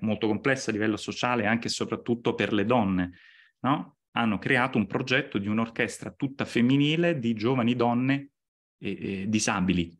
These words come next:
non vedenti. Quindi immaginate, sei una giovane donna, eh, non vedente, che possibilità hai di esprimerti e di, come dire, avere un ruolo positivo nella tua società in un contesto complesso, altamente complesso? Beh,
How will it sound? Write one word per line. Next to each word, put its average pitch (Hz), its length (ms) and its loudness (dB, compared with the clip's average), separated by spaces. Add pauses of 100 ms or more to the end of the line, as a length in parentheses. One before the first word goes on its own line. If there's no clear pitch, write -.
non 117 220 4
vedenti. 85 540 0 (640)
Quindi 90 200 0
immaginate, 98 500 0
sei 110 160 -2
una 113 160 0
giovane 131 300 0
donna, 95 460 -2 (360)
eh, - 220 -6
non 127 200 4
vedente, 147 760 2 (320)
che - 160 -2
possibilità 127 640 0
hai 95 200 2
di 98 140 2
esprimerti 131 760 0
e 107 140 2
di, 110 440 0 (680)
come 127 180 -2
dire, 98 300 0
avere 120 380 2
un 110 200 6
ruolo 98 680 2 (140)
positivo 110 520 2
nella 95 220 2
tua 113 140 -2
società 107 600 0
in 98 140 -2
un 95 60 0
contesto 101 640 -4
complesso, 98 600 -2
altamente 101 340 0
complesso? 92 460 -4
Beh, 117 160 -2